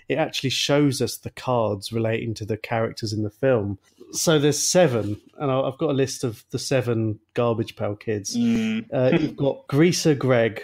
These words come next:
Speaker 1: who is basically the worst kind of rip-off of an Italian stereotype.
Speaker 2: It, yeah, he is, like, the worst. He is a, a thu-, I mean, he's not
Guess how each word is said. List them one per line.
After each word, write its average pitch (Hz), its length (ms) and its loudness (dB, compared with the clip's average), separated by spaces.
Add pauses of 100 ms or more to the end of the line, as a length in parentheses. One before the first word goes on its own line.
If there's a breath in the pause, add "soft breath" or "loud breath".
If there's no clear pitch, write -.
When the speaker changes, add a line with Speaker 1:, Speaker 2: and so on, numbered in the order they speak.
Speaker 1:
who 123 140 2
is 120 400 -2 (180)
basically 139 320 0
the 120 140 0
worst 123 400 2
kind 120 340 0
of 113 260 -2
rip-off 120 540 -6
of 110 140 -4
an 117 100 0
Italian 110 640 0
stereotype. 110 880 -2 (220)
Speaker 2:
It, 226 240 0
yeah, 247 360 6
he 233 260 6
is, 233 240 2
like, 208 300 4 (100)
the 185 100 4 (180)
worst. 196 800 4 (680)
He 233 240 0
is 233 220 -2 (120)
a, 180 220 4 (160)
a 165 80 0
thu-, - 320 4
I 202 120 4
mean, 262 160 6
he's 240 120 6
not 294 200 8